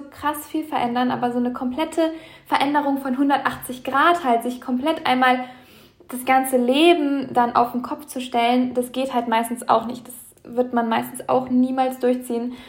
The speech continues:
Deshalb muss man das immer Schritt für Schritt machen, in kleinen Steps wirklich das Ganze angehen. Und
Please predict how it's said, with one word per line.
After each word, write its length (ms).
Deshalb 360
muss 200
man 160
das 160
immer 240
Schritt 260
für 160
Schritt 320
machen, 380
in 160
kleinen 640
Steps 460
wirklich 300
das 160
Ganze 340
angehen. 760
Und 360